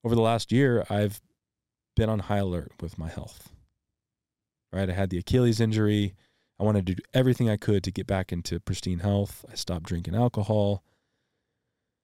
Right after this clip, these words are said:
I've been going to the gym consistently for a long period of time. I've been focusing on spending more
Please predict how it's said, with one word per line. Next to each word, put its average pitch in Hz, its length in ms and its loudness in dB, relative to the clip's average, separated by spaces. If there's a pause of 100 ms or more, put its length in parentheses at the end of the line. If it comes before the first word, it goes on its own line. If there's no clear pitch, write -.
(240)
I've 95 80 -4
been 95 160 0
going 101 160 4
to 95 60 2
the 90 80 0
gym 113 260 2
consistently 113 600 0
for 101 200 0
a 95 40 2
long 107 160 2
period 101 240 2
of 92 60 -4
time. 117 600 2 (3000)
I've 92 60 -10
been 95 120 0
focusing 101 600 0
on 92 180 0
spending 98 360 0
more 95 200 0